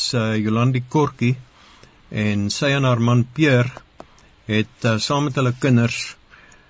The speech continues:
eh, baie deeglik voorberei voordat hulle Midde-Ooste toe gegaan het.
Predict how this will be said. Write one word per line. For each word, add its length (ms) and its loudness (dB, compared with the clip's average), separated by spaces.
eh, 180 -2
baie 500 2
deeglik 400 0
voorberei 560 0
voordat 360 0
hulle 200 0
Midde-Ooste 560 0
toe 120 -2
gegaan 400 -2
het. 180 -4